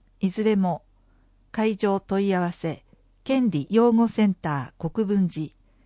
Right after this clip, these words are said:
電話、零四二五八零の零五七零。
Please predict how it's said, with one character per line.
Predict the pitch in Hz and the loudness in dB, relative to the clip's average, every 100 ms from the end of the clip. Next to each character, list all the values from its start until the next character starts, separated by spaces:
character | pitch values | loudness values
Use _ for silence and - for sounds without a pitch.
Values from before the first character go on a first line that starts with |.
| _ 196 | _ -4
電 | 190 190 180 | 0 2 0
話、 | 165 - _ _ _ | -2 -8 _ _ _
零 | 190 240 233 | 2 2 4
四 | 233 180 160 | 2 2 0
二 | 175 - _ _ - | -2 -4 _ _ -2
五 | 208 254 | 2 2
八 | 262 247 180 | 0 -2 -2
零 | 160 208 180 | 0 0 0
の | 135 - _ _ _ | -4 -8 _ _ _
零 | 202 247 247 | 2 4 4
五 | 247 214 | 2 2
七 | 151 165 202 | 0 0 0
零。 | 196 185 127 - | 2 0 -2 -8